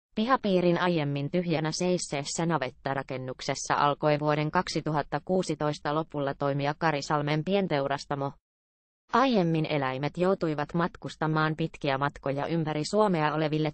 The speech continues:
teurastamoille, sillä Keski-Suomessa ei ollut teurastamoa.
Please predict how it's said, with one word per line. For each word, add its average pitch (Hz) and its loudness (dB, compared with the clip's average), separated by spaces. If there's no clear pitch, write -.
teurastamoille, 151 2
sillä 156 0
Keski-Suomessa 151 0
ei 151 4
ollut 151 0
teurastamoa. 139 2